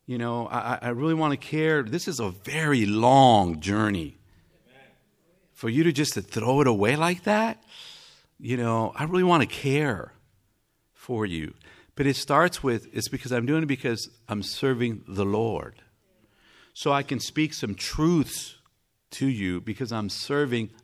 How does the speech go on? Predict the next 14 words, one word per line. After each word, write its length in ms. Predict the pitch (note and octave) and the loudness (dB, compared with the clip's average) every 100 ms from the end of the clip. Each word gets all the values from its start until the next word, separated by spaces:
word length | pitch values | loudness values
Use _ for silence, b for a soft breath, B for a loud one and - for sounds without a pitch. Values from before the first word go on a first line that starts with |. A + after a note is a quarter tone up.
| - | -18
the 240 | G2+ B2 | -4 0
Lord. 540 | A2+ A#2+ C#3 A#2 C#2 - _ _ _ _ b b b b b b b b - | 2 2 0 -2 -6 -14 _ _ _ _ b b b b b b b b -6
You 160 | B2+ | -2
know, 240 | B2+ B2 B2+ | 0 2 2
in 160 | C3+ | 0
serving 380 | A#2 E3 D#3+ D#3 | 2 4 4 4
the 100 | C#3 | 2
Lord, 360 | B2+ D#3 E3+ C3+ | 4 6 6 6
I 80 | B2 | 2
think 200 | D3+ A#2+ | 0 -2
the 100 | C3 | -4
thing 300 | - D3 D3 | -2 -2 0
that, 240 | B2+ - | 0 0
that, 260 | B2 A#2 | -2 -2